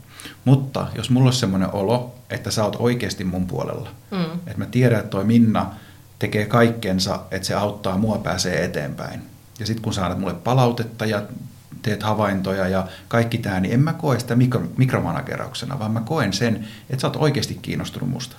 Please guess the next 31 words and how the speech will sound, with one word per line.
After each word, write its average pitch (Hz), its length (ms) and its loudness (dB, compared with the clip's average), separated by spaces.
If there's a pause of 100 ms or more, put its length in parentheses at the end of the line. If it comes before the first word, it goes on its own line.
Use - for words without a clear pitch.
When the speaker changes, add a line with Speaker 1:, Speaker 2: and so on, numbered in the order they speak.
(100)
Speaker 2:
Mm. 180 200 -2 (180)
Speaker 1:
Ja 120 60 0
sä 135 120 4
yrität 117 300 4
auttaa. - 560 -4 (600)
Speaker 2:
Just 143 100 -4
Speaker 1:
Ja, 110 100 4
Speaker 2:
näin. - 180 -6 (140)
Speaker 1:
ja 107 140 -2 (280)
tämä 139 480 6
elementti 95 560 0
siitä, 92 420 -2
että 87 160 -8
mun 127 140 4
mielestä 120 320 4
ei 107 120 2
pitäisi 101 440 -2 (140)
jättää 110 380 -2
niitä 85 200 -2
myyjiä 95 380 0
niin 90 300 -4
kauaksi. 120 420 0
Se 143 60 2
on 143 60 4
ehkä 135 160 4
helpompaa 98 480 2
tietysti 95 220 -4
katsoa 107 360 -2
ne 85 100 -2
Excelit 87 480 -4
ja 80 160 0